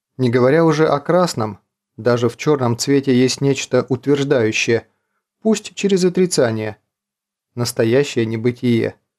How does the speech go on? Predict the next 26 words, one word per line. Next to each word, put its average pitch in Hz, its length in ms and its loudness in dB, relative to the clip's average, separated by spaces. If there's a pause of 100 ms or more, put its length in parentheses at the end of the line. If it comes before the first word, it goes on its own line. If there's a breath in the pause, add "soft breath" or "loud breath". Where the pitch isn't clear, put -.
(340)
Это 170 280 0
не 156 160 2
утверждение 151 800 0
и 120 60 2
не 131 100 2
отрицание, 139 720 0
а 139 100 0
нечто 160 460 0
такое 175 440 2
же 160 160 0
вот 160 340 0
серое 143 520 0
и 131 100 2
неопределенное, 143 840 2
как 151 220 -4
эта 156 180 0
облачная 151 680 0
утроба. 139 560 -2 (1080)
Земля. 123 600 0 (1040)
Она 139 260 0
открылась 139 500 0
не 147 60 -2
сразу, 120 500 -2 (280)
а 123 80 -2
вырисовывалась 120 680 2
постепенно. 120 760 -2